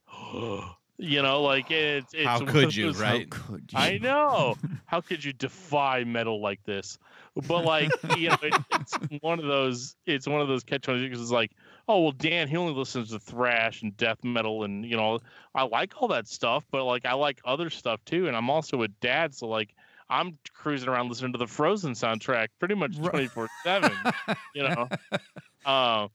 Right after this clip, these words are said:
Speaker 1: or the Moana soundtrack, you know?
Speaker 2: Oh,
Speaker 1: Tell
Speaker 2: yeah.
Speaker 3: I mean, that was the,
Speaker 1: It's amazing.
Speaker 3: the Moana sou-, I was gonna say the Moana soundtrack wasn't bad. <laughs>
Speaker 1: It was amazing.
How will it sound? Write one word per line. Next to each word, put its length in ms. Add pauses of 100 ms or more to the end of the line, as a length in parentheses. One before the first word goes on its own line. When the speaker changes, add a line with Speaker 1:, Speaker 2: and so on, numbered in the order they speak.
(280)
Speaker 1:
or 200
the 120
Moana 420
soundtrack, 720
you 120
know? 260 (560)
Speaker 2:
Oh, 120
Speaker 1:
Tell 140
Speaker 2:
yeah. 60
Speaker 3:
I 40
mean, 200
that 200
was 80
the, 280 (140)
Speaker 1:
It's 180
amazing. 480
Speaker 3:
the 120
Moana 320
sou-, 100
I 120
was 140
gonna 160
say 120
the 100
Moana 320
soundtrack 360
wasn't 260
bad. 360
<laughs> 600
Speaker 1:
It 100
was 180
amazing. 680